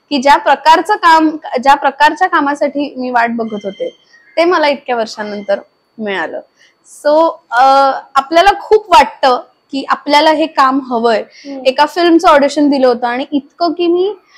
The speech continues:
Speaker 1: सुंदरा चालू होतं तेव्हा, हिंदी फिल्मसाठी होतं आणि मी इतकी वर-, म्हणजे मी त्याचे साधारण सहा आठ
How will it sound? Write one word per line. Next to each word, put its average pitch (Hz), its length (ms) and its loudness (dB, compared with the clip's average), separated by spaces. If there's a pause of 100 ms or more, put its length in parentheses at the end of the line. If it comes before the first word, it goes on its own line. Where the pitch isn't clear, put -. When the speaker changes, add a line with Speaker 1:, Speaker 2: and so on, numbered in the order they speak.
(680)
Speaker 1:
सुंदरा 320 400 2
चालू 370 320 2
होतं 285 200 2
तेव्हा, 233 420 2 (240)
हिंदी 302 460 2 (140)
फिल्मसाठी 285 400 -2
होतं 269 180 -2
आणि 269 180 -8
मी 339 180 -4
इतकी - 400 -6
वर-, 285 280 0
म्हणजे 285 300 -2
मी 359 120 -2
त्याचे 359 520 -4
साधारण 320 480 -2
सहा 302 440 -4
आठ 311 360 2